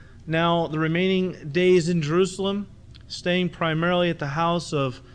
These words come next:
uh, Mary, Martha, and Lazarus, but often spending all night in prayer in the, uh, the, um, on the Mount of Olives.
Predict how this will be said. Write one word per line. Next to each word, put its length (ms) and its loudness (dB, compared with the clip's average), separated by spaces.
uh, 180 0
Mary, 300 2
Martha, 420 0
and 160 2
Lazarus, 680 0
but 120 0
often 320 2
spending 400 0
all 160 2
night 260 0
in 140 0
prayer 320 0
in 60 0
the, 120 -2
uh, 280 -2
the, 240 2
um, 160 -2
on 140 -2
the 60 0
Mount 200 2
of 80 -2
Olives. 480 0